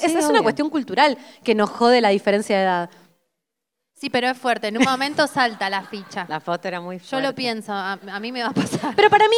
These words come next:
Speaker 3: Te
Speaker 1: lo
Speaker 3: amo,
Speaker 1: único que te
Speaker 3: pero
Speaker 1: da
Speaker 3: me va a
Speaker 1: fuerte es
Speaker 3: pasar.
Speaker 1: porque sentís que hay una cosa para mí medio madre-hijo.
Speaker 2: Sí.
Speaker 1: El otro día iba caminando por la calle y veo una pareja de una chica y un señor, y él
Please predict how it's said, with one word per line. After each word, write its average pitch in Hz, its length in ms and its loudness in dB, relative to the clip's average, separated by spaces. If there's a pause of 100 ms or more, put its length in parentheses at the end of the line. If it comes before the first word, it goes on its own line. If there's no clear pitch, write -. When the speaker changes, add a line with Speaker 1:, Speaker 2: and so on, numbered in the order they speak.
(100)
Speaker 3:
Te 320 60 -2
Speaker 1:
lo 320 80 6
Speaker 3:
amo, 359 80 8
Speaker 1:
único 440 180 6
que 349 80 0
te - 60 0
Speaker 3:
pero 262 140 6
Speaker 1:
da 311 40 6
Speaker 3:
me 226 160 0
va 320 60 8
a 330 40 8
Speaker 1:
fuerte 339 200 6
es - 60 2
Speaker 3:
pasar. 320 140 4
Speaker 1:
porque 349 280 4
sentís 277 300 0
que 359 100 4
hay 320 80 8
una 311 160 4
cosa 302 260 4
para 233 240 4
mí 262 160 4
medio 285 320 6
madre-hijo. 247 1080 0 (220)
Speaker 2:
Sí. 165 400 -4 (500)
Speaker 1:
El 302 140 2
otro 392 160 2
día 392 180 6
iba 359 140 6
caminando 294 540 0
por 294 160 4
la 269 120 2
calle 330 520 0
y 226 160 -6
veo 269 240 4
una 262 180 0
pareja 254 400 -2
de 262 80 0
una 247 180 -2
chica 202 480 -4 (400)
y 214 140 -8
un 247 140 2
señor, 320 680 2
y 247 140 -2
él 339 260 0